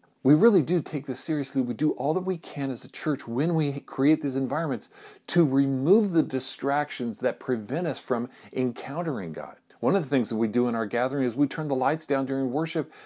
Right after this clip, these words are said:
because we say when the lights are down, our focus is up. When the lights are down, we're not distracted and looking at other people. We're looking up and we're focused on our connection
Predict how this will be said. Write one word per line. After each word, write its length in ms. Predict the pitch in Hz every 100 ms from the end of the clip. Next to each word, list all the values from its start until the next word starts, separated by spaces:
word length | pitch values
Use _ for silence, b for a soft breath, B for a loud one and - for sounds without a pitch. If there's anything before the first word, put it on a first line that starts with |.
| -
because 320 | 131 147 123
we 100 | 156
say 220 | 156 160
when 160 | 147 135
the 100 | 131
lights 360 | 127 139 139
are 60 | 139
down, 280 | 123 131 151
our 120 | 117
focus 440 | - 139 135 139
is 140 | 135 131
up. 280 | 151 208 - _ _
When 180 | - 147
the 80 | 156
lights 460 | 135 131 165 180 165
are 80 |
down, 420 | 127 156 165 151 123
we're 140 | 131
not 340 | 131 139 139
distracted 680 | - - - 139 139 - 135
and 200 | 127 127
looking 320 | 143 139 151
at 120 | 127 120
other 220 | 127 123
people. 480 | - 165 165 127 B B -
We're 160 | 131
looking 500 | 127 135 139 135 123 117
up 260 | 127 135 117
and 140 | 120
we're 100 | 113
focused 520 | 110 - 139 135 -
on 160 | 113 107
our 160 | 104
connection 760 | 104 - 107 127 147 - 165 160